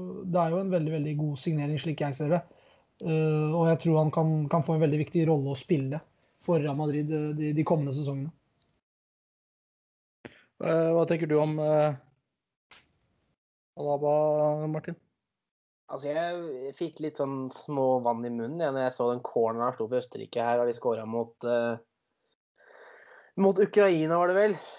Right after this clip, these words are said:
Speaker 3: Eh, og Alaba gir meg litt sånn, nesten litt sånn som blod bruser når jeg måtte få, når vi får en spiller som kan bruke så mange posisjoner, og som gir Ancelotti og laget s-, en slik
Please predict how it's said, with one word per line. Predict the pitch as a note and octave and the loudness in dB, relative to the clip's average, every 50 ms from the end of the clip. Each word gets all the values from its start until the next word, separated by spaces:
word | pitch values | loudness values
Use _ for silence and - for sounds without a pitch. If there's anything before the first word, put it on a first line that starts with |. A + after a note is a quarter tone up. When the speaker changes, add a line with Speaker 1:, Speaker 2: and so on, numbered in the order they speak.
| - - - | -20 -16 -14
Speaker 3:
Eh, | F3+ F3+ F3+ F3 F3 F3 F3 F3 F3 | -10 -8 -6 -6 -6 -6 -6 -6 -6
og | E3+ E3+ F3 F3 F3 F3 E3+ E3+ F3 E3+ D3+ - C#3 | -4 -4 -4 -4 -4 -4 -4 -6 -6 -8 -10 -8 -6
Alaba | C#3 C#3 C#3+ D3 E3 E3 D#3+ | -4 -2 -2 0 0 0 0
gir | D3+ C#3+ C#3+ | 0 -2 -4
meg | C#3+ | -4
litt | C#3+ C#3+ - - | -4 -6 -4 -2
sånn, | C#3+ C3 C3 C3+ C3 B2 A#2 A2 G#2+ A2 A#2+ | -2 -2 -2 -4 -8 -12 -14 -16 -16 -14 -12
nesten | D#3 F3 F#3+ F#3 - - F#3+ | -8 -8 -8 -8 -6 -6 -4
litt | E3+ F3 | -2 -2
sånn | F#3 F3+ | 0 0
som | F3 G3 F3 | 0 0 0
blod | D3+ C3+ C#3+ D3+ D#3 | 2 2 2 2 0
bruser | D3 C3+ A#2 - - | -2 -4 -6 -6 -4
når | D3 D3 C#3+ | -4 -4 -2
jeg | C#3 | -4
måtte | C#3+ C#3+ C#3 - | -6 -8 -6 -4
få, | - C#3 B2 - A#2 | -2 -2 -2 -2 -4
når | C3+ C#3+ C#3+ D3+ | -6 -6 -6 -4
vi | C#3+ - | -2 0
får | C#3 C3+ D3 | 0 0 0
en | C#3+ - | 0 -2
spiller | - C#3 B2+ A#2 A#2 B2 | -4 -4 -4 -4 -4 -2
som | C3+ C3+ C#3 C3+ - _ _ _ _ _ _ _ _ _ _ _ _ _ _ _ _ - - - _ _ _ _ _ _ _ | -2 -2 -4 -6 -12 _ _ _ _ _ _ _ _ _ _ _ _ _ _ _ _ -20 -20 -20 _ _ _ _ _ _ _
kan | - D3+ D#3 D#3 | -6 -4 -2 -2
bruke | D#3+ D3+ C#3+ B2 A#2+ - C#3 D3 D3+ | -2 -2 -4 -6 -6 -6 -6 -6 -6
så | D3+ - - - - D3+ C#3+ | -6 -10 -8 -4 -2 0 0
mange | D3 C#3+ C3 C3 B2 | 0 -2 -2 -4 -4
posisjoner, | C3 B2+ B2+ C#3+ C3+ C#3 B2 A2+ A#2 C#3 D3 | -6 -4 -4 -4 -2 -2 -2 -2 -2 -4 -4
og | C#3 | -4
som | D3 C#3+ C3+ | -4 -6 -6
gir | C3 B2+ A#2+ A#2+ B2+ C3+ - - | -6 -6 -4 -4 -4 -4 -2 -4
Ancelotti | C3+ C3+ C3 C3+ C3 B2 A#2 - _ C#3 C3+ | -6 -6 -4 -2 -2 -2 -2 -4 _ -2 0
og | C3 C3 | 2 2
laget | B2 A#2+ A#2+ C3 C3 C3 | 2 0 0 -2 -4 -6
s-, | - - - - | -10 -18 -10 -8
en | C3 C3+ C#3 C3 | -8 -6 -6 -6
slik | - - C3 C3 | -4 -2 -2 -2